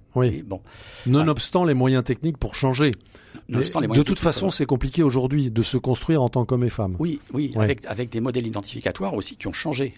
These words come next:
Speaker 1: Oui.
Speaker 2: Euh, voilà, ils sont, qui sont problématiques. Bon. Donc ça, ça, enfin, c'est la première distinction que je voulais
Speaker 1: Mhm.
Speaker 2: faire.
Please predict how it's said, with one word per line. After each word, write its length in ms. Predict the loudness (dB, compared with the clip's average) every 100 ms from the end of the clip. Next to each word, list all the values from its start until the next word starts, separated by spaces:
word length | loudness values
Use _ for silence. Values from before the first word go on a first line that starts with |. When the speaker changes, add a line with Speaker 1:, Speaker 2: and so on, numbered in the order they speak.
| -4
Speaker 1:
Oui. 140 | 0 0
Speaker 2:
Euh, 40 | -4
voilà, 140 | -14 -18 -18
ils 60 |
sont, 120 | -16 -16
qui 140 | -10
sont 100 | -10
problématiques. 480 | -8 -8 -8 -10 -18 -20
Bon. 80 | -20 -20 -20 -20 -20 -20 -20 -12
Donc 140 | -12 -6
ça, 180 | -4 -2
ça, 380 | -4 -6 -10 -14
enfin, 140 | -14
c'est 140 | -10 -10
la 60 |
première 260 | -8 -8 -8
distinction 380 | -8 -8 -6 -4
que 40 |
je 40 | -2
voulais 120 | -2
Speaker 1:
Mhm. 60 |
Speaker 2:
faire. 220 | -6 -14